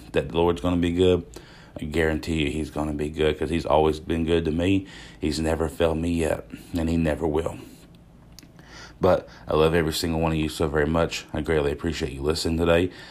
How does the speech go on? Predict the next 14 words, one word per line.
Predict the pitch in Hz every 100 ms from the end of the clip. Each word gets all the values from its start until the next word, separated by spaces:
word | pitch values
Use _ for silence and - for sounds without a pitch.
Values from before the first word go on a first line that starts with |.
| - -
Um, | 78 69 67
make | 73 -
sure | 80
you | 76 76 73
leave | 73 78
us | 71 -
a | -
like, | 76 78 80 -
a |
comment, | - 78 78 78 55
a |
share, | - 78 76 76
a | 73
review. | 71 73 78 78 82